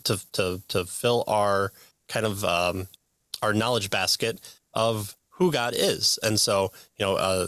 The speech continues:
the, the scriptures talk about, you know, first you start with milk and then you move on to the meat.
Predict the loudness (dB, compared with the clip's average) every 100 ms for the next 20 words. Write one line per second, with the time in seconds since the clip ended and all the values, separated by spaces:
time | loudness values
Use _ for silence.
0 | -2 -2 0 -2 -6 -4 -2 -2 0 -2
1 | 0 0 0 -2 -2 0 0 0 0 0
2 | 0 0 0 0 2 2 0 0 0 2
3 | 2 2 0 0 0 0 -2